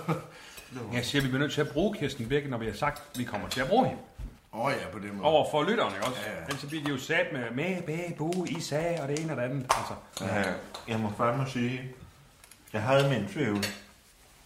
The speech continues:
Speaker 3: Men det, det smagte fandme godt, det
Speaker 1: Det var
Speaker 3: var
Speaker 1: fantastisk, det her, men
Speaker 2: Ja, det er
Speaker 1: det er
Speaker 2: satme godt. Det er sgu godt. Det er også noget med, de har jo sådan, der er jo rigtig slagter og sådan noget. Der.
Speaker 3: Mhm, mhm.
Speaker 2: Der kan vi sgu godt handle lidt mere.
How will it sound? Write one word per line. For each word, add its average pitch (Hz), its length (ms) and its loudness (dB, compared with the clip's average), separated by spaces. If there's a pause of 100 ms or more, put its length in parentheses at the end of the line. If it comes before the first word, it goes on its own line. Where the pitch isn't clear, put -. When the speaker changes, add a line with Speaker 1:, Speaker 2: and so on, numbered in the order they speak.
(540)
Speaker 3:
Men 104 140 -4
det, - 200 -6
det 110 140 0
smagte 101 240 0
fandme 127 300 2
godt, 110 260 2
det 110 80 2
Speaker 1:
Det 117 240 4
var 117 60 4
Speaker 3:
var 104 120 0
Speaker 1:
fantastisk, 107 760 -2
det 123 160 -4
her, 131 80 -4
men 123 80 -4
Speaker 2:
Ja, 113 60 0
det 135 40 4
er 143 40 4
Speaker 1:
det 147 120 6
er 143 40 4
Speaker 2:
satme 147 500 2
godt. 117 180 0 (240)
Det 139 120 -2
er 135 60 -2
sgu 135 180 -10
godt. 110 260 -8
Det 123 60 -6
er 117 60 -2
også 147 160 0
noget 170 200 0
med, 143 60 2
de 127 40 0
har 170 200 4
jo 120 80 0
sådan, 151 220 -2 (140)
der 110 60 -6
er 110 80 -2
jo 107 120 -4
rigtig 151 260 -2
slagter 147 360 -2
og 87 80 -10
sådan 110 100 -14
noget. 107 180 -10 (160)
Der. 120 60 -4
Speaker 3:
Mhm, 147 360 0 (220)
mhm. 123 360 -2 (3000)
Speaker 2:
Der 151 80 0
kan 170 80 6
vi 156 40 2
sgu 143 140 -4
godt 160 160 8
handle 175 180 2
lidt 147 120 2
mere. 165 160 2